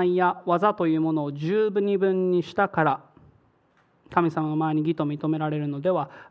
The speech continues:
ありません。でも同時に、本当に救われたのであれば、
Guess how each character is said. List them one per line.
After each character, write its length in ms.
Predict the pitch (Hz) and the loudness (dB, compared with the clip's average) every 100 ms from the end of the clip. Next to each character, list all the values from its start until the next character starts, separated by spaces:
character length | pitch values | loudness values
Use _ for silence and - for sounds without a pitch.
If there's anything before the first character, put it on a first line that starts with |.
| - | -8
あ 100 | 147 | -4
り 120 | 151 | -2
ま 140 | 151 | -4
せ 160 | 147 151 | -4 -8
ん。 80 | 147 - _ _ _ _ _ _ _ _ _ _ _ _ _ _ 262 _ _ _ - | -8 -12 _ _ _ _ _ _ _ _ _ _ _ _ _ _ _ _ _ _ -2
で 100 | 165 | 0
も 140 | 151 | 0
同 240 | 156 190 | 0 -2
時 160 | 208 214 | -2 -4
に、 200 | 233 214 - _ _ _ _ _ _ _ _ _ - - _ | -4 -6 -12 _ _ _ _ _ _ _ _ _ -20 -20 _
本 300 | 190 220 214 | 2 2 2
当 240 | 226 220 | 0 2
に 100 | 226 | 0
救 240 | 208 - 226 | -4 2 4
わ 120 | 220 | 4
れ 120 | 220 | 2
た 180 | 214 254 | -2 -2
の 140 | 254 | 0
で 80 | 165 | 0
あ 100 | 151 | -2
れ 100 | 143 | -6
ば、 160 | 131 | -6